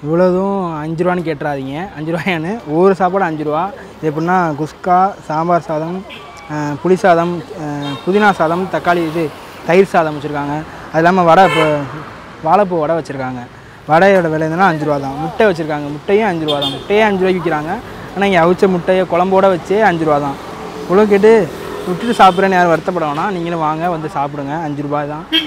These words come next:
இவ்வளவும் சேர்த்து one, two, three, four, five, five, சிக்ஸ், செவன், முப்பத்தஞ்சு ரூபா தான் இவ்வளோ சாப்பாடும் சேர்த்து. அது இல்லாம ஊறுகாய் தொட்டுக்க வச்சுருக்காங்க, துவையல் வச்சுருக்காங்க, இவ்வளவும் சா-, வச்சுருக்காங்க. நம்ம இப்போ என்னன்னா, அது வந்து taste பண்ணி பார்ப்போம் எப்படி இருக்கு என்னன்னு. எவ்வளோ பேர் மக்கள், பொதுமக்கள் சொன்னாங்க,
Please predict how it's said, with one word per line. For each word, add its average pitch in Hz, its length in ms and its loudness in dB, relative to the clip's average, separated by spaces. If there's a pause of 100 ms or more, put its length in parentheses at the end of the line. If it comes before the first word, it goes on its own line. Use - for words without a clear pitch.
(120)
இவ்வளவும் 165 280 -2
சேர்த்து 165 260 0
one, 165 340 0
two, 170 160 0 (140)
three, 170 200 -2 (100)
four, 165 160 -2 (140)
five, 147 260 -2 (240)
five, 156 340 -8
சிக்ஸ், - 440 -10 (460)
செவன், 151 260 -4
முப்பத்தஞ்சு 185 380 0
ரூபா 165 180 -2
தான் 180 140 -2
இவ்வளோ 156 260 -2
சாப்பாடும் 147 360 -6
சேர்த்து. 139 320 -10 (340)
அது 160 100 2
இல்லாம 170 240 0
ஊறுகாய் 170 360 2
தொட்டுக்க 156 300 -4
வச்சுருக்காங்க, 143 520 -6
துவையல் 175 260 2
வச்சுருக்காங்க, 143 400 -8 (400)
இவ்வளவும் 196 300 0
சா-, 180 160 6
வச்சுருக்காங்க. 156 380 -4 (400)
நம்ம 180 100 -2
இப்போ 175 160 0
என்னன்னா, 190 140 0
அது 202 200 2
வந்து 196 220 2
taste 220 120 -2
பண்ணி 185 180 0
பார்ப்போம் 143 280 -2
எப்படி 139 220 -2
இருக்கு 160 220 0
என்னன்னு. 151 120 -2
எவ்வளோ 170 200 0
பேர் 196 200 -2
மக்கள், 190 300 0
பொதுமக்கள் 196 440 0
சொன்னாங்க, 160 420 -4